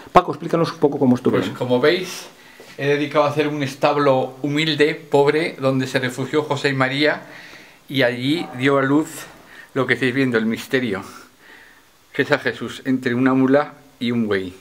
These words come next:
Speaker 2: La mula, como veréis, está un poco retirada porque según las escrituras dice que a la Virgen María le dio una coz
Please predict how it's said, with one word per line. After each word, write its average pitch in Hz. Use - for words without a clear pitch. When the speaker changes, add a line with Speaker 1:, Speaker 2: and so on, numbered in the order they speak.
Speaker 2:
La 135
mula, 151
como 147
veréis, 147
está 143
un 143
poco 147
retirada 139
porque 127
según 127
las 139
escrituras 135
dice 135
que 135
a 120
la 120
Virgen 131
María 131
le 123
dio 123
una 123
coz 127